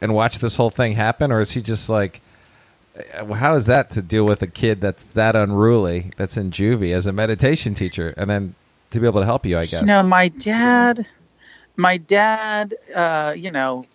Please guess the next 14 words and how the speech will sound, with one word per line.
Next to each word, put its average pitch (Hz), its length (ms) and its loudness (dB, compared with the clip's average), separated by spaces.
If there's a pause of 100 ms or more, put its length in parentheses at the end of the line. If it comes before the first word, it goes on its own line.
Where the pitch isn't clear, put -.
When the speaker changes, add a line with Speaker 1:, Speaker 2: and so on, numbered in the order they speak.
(260)
Speaker 2:
who 170 80 -6
passed 147 300 -4
away 147 160 0
a 147 60 0
couple 143 340 -2
of 139 60 -2
years 131 320 -4
ago, 127 360 0
was 135 200 -6
a 139 100 -4
really, 185 320 0
a 139 100 0
beautiful 165 500 -4
guy 135 320 0